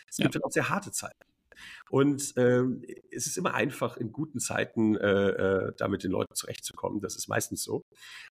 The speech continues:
Speaker 1: Aber wenn's halt mal ans Eingemachte geht, dann müssen die halt auch miteinander, äh, äh, muss man halt auch mit den Leuten zusammenarbeiten können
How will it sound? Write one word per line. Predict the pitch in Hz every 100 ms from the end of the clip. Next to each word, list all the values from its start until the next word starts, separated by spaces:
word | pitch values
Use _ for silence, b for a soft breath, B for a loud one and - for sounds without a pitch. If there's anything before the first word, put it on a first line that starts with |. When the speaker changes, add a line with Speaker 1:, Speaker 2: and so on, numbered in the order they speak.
| -
Speaker 1:
Aber | 127 120 123 120 127
wenn's | 156
halt | 143 131
mal | 127
ans | 120
Eingemachte | - 180 113 - - 95
geht, | 107 127 -
dann | 110
müssen | 120 120 123
die | 120
halt | 113
auch | 156 -
miteinander, | 104 - 101 - - -
äh, | 92 - 95
äh, | -
muss | 107 123
man | 110
halt | -
auch | 127
mit | 117
den | 92
Leuten | 95 -
zusammenarbeiten | 90 85 92 107 107 104
können | 135